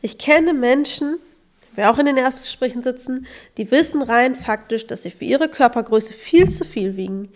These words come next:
Die wissen, dass sie ein ganz hohes Risiko für Herzinfarkt und Co. haben.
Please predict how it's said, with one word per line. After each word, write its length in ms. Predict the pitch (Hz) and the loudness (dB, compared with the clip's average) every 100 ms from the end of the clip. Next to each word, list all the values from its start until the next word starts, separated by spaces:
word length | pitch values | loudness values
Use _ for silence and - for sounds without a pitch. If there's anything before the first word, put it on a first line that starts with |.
| - - _ - | -20 -20 _ -8
Die 140 | 220 | -4
wissen, 380 | 208 254 285 285 | -2 -2 -2 -2
dass 200 | 233 214 | -2 -4
sie 100 | 190 | -8
ein 140 | 214 208 _ | -8 -10 _
ganz 320 | - 370 440 339 | -2 0 0 2
hohes 300 | 330 311 285 | 2 2 0
Risiko 420 | 269 262 - 254 | 0 -2 -2 -4
für 140 | 214 | -4
Herzinfarkt 680 | 202 269 - 269 - 262 262 | -2 -2 -2 -6 -6 -8 -6
und 140 | 262 | -10
Co. 280 | 262 214 190 | -4 -2 -2
haben. 360 | 190 196 190 | -4 -6 -8